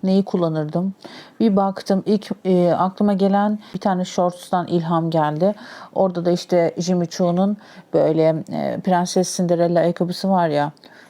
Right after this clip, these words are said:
düğünü için o ayakkabıyı kullanmak istemiş. O doğrultuda o ayakkabıyı almaya gitmiş gibi gibi böyle ayakkabı yakından gösterdi vesaire. Ben dedim ki o zaman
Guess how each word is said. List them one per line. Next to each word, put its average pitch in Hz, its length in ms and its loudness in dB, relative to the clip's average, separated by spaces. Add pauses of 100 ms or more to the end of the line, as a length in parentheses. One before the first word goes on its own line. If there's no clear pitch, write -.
(120)
düğünü 202 300 4
için 190 300 -2
o 185 200 2
ayakkabıyı 170 580 2 (140)
kullanmak 156 460 -2
istemiş. 185 540 -2 (120)
O 180 140 2
doğrultuda 160 520 0
o 165 100 2
ayakkabıyı 165 420 0
almaya 156 300 -2
gitmiş - 340 -10
gibi 170 200 -2
gibi 160 240 -4
böyle 160 320 2 (280)
ayakkabı 185 380 2
yakından 175 400 0
gösterdi 170 520 0
vesaire. 180 460 0
Ben 226 180 2
dedim 262 120 -2
ki 254 80 0
o 226 40 2
zaman 208 340 0